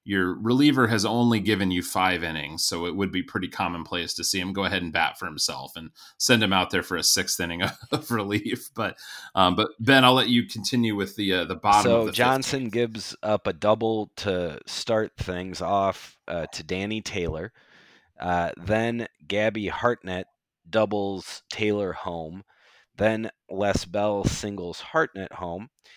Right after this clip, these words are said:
Speaker 2: and we've got ourselves a seven to seven ball game tied up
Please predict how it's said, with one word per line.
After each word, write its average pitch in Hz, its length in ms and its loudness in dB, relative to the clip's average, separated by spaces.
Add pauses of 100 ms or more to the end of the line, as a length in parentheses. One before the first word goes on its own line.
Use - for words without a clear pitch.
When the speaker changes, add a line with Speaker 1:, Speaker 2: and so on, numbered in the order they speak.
(120)
Speaker 2:
and 101 120 -6
we've 101 140 -6
got 107 220 2
ourselves 98 720 -4
a 85 120 -4
seven 113 580 -2
to - 140 -8
seven 104 440 -4
ball 92 240 0
game 98 360 -8
tied 101 320 -2
up 98 140 -2